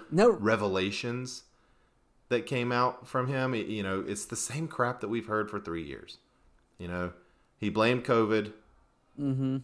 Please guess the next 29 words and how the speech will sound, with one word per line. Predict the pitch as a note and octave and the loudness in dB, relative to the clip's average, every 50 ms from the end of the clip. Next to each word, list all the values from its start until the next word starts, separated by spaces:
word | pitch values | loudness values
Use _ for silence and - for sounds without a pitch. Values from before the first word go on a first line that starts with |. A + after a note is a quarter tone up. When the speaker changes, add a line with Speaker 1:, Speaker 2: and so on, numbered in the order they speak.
| - _ _ | -8 _ _
Speaker 2:
He | - F#2+ F#2 F2+ F2+ F2+ F2+ F2+ F2 F2 F2 - _ _ _ - - - - _ _ _ _ - - | -6 -4 -2 0 0 0 0 0 -2 -2 -6 -10 _ _ _ -20 -20 -20 -20 _ _ _ _ -20 -14
blamed, | - F#2+ F#2+ G2+ A2 A2+ A2+ A2 A2 G#2 - | -8 -4 -2 0 0 0 0 -2 -2 -4 -4
um, | C#2+ F#2+ G2 F#2+ F#2+ F#2 F#2 F2+ F2 - - _ _ _ _ _ _ _ - - - | -4 -4 -2 -2 0 0 -2 -4 -6 -8 -14 _ _ _ _ _ _ _ -20 -16 -12
he | G#2 G2+ | -10 -8
said | F#2+ - A2+ A2 G2+ | -4 -2 0 0 0
that | G#2 G2 - - | 0 -2 -2 -4
he, | G2 A2+ G#2+ - G#2+ G2+ G2+ - - - | -6 -8 -10 -10 -10 -14 -16 -16 -16 -12
you | A2+ G2 | -10 -6
know, | F#2 F2+ F2 | -4 -4 -4
the | E2+ - F2+ | -4 -2 -2
lack | F2+ F#2 F#2+ G2+ G#2 G#2 G#2 A#2 | 0 2 4 4 4 2 2 0
of | G#2 F#2+ F#2 | 0 0 0
his | A2+ A2 F#2+ F#2 | -2 -4 -4 -2
relationship | F2+ F2 E2+ F2+ F#2+ G2+ G2+ - G2+ F#2 - A2+ G#2 G#2 | -2 -2 0 0 0 0 -2 -4 -6 -4 -4 -4 -4 -4
with | F#2+ - | -6 -10
the | - | -10
players | - - F#2+ F#2+ G2+ G2 F#2+ F2+ - | -8 -4 -4 -2 0 0 -2 -2 -2
he | G#2+ | -4
thought | - - F#2+ F#2 F2+ D#2 | -2 0 0 2 2 0
was | F#2+ F2+ F2 - - - - _ _ _ _ _ - | -2 -4 -4 -6 -10 -12 -16 _ _ _ _ _ -10
an | G2 G2 | -8 -4
issue. | F#2+ G2+ G2 - - G2+ G2 G2 F#2+ F#2 | -4 -4 -4 -4 -2 -2 0 0 0 0
But | F2+ F#2+ F2+ | 0 -2 -2
again, | F2 F#2 F#2 F#2 F#2 F2+ | 0 0 0 0 0 -2
he | G2 G2 F#2 - _ _ | -4 -6 -6 -10 _ _
blamed | - E2 E2+ F#2 F#2 E2+ | -8 -6 -4 -4 -4 -4
covid | G2+ F#2+ F#2+ F#2+ F#2+ | -2 -2 -2 -2 -4
for | - - F#2+ | -4 -4 -2
that. | F2+ F2 F2+ F#2 F#2 F#2 - | -2 0 0 0 -2 -4 -6